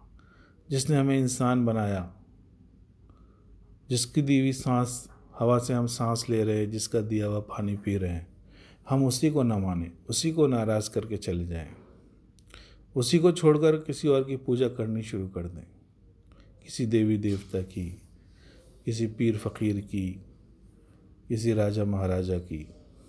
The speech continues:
अपनी चॉइस से अपना भगवान बना लें, तो इससे बड़ी तबाही नहीं हो सकती। आपने देखा होगा जब इंडिया में दो लोग मिलते हैं तो पूछते हैं, "तुम किस भगवान की पूजा करते हो?"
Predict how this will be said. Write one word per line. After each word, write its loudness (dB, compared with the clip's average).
अपनी 2
चॉइस 4
से 0
अपना 0
भगवान -2
बना -6
लें, -12
तो 0
इससे 2
बड़ी 4
तबाही 0
नहीं -2
हो -2
सकती। -14
आपने 2
देखा 4
होगा 4
जब 2
इंडिया 0
में -2
दो -2
लोग -4
मिलते -6
हैं -8
तो -8
पूछते -8
हैं, -12
"तुम 0
किस 0
भगवान 0
की -6
पूजा -4
करते -10
हो?" -14